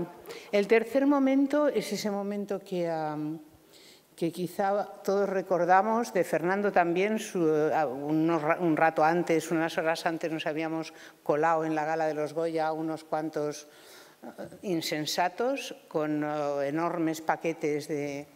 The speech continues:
de una gran demanda que se pedía en ese momento y Fernando subió al, a recoger su premio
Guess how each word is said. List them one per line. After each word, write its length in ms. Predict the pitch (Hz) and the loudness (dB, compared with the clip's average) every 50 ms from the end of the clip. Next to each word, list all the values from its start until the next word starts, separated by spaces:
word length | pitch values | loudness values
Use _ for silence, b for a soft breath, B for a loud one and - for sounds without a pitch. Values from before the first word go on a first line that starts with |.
| B B B B B B B B B B B _ _ _ - - - - - - - - | B B B B B B B B B B B _ _ _ -20 -20 -20 -20 -20 -20 -16 -10
de 220 | - 175 156 156 151 | -8 -4 -2 -2 -2
una 520 | 147 151 160 160 156 151 147 147 147 147 | 0 0 -2 -2 -2 -2 -2 -2 -4 -4
gran 380 | 143 165 165 160 160 156 156 151 | -2 -2 0 0 0 0 -2 -2
demanda 500 | 156 147 156 160 165 165 160 156 151 - | -2 -2 -2 0 0 0 0 0 -2 -2
que 100 | - 160 | -4 -6
se 160 | - - 156 | -6 -6 -4
pedía 320 | - 147 143 147 151 151 | -4 -2 -2 -2 -2 -2
en 60 | 147 147 | -2 -4
ese 180 | 147 147 - | -6 -6 -6
momento 560 | 156 143 143 160 180 196 208 202 220 226 233 | -6 -4 -2 -2 -2 -4 -4 -4 -4 -4 -4
y 140 | 202 - 190 | -4 -6 -4
Fernando 480 | - - 180 185 202 208 220 214 226 220 | -4 -2 -2 -2 -2 -2 -2 -2 -2 -4
subió 680 | 226 - 190 160 165 170 185 190 196 208 202 202 - | -4 -4 -6 -4 -2 0 0 0 0 0 -2 -4 -6
al, 380 | - 165 156 147 147 143 143 - | -4 -4 -4 -2 -2 -2 -2 -2
a 120 | 151 151 | -4 -4
recoger 540 | 139 139 - - 143 - - 170 170 165 156 | -6 -6 -8 -8 -8 -4 -4 -2 -2 -2 -4
su 200 | - - 165 151 | -6 -10 -10 -6
premio 540 | - 175 196 196 196 196 190 196 214 240 | -4 -4 -4 -2 -2 -2 -2 -4 -4 -6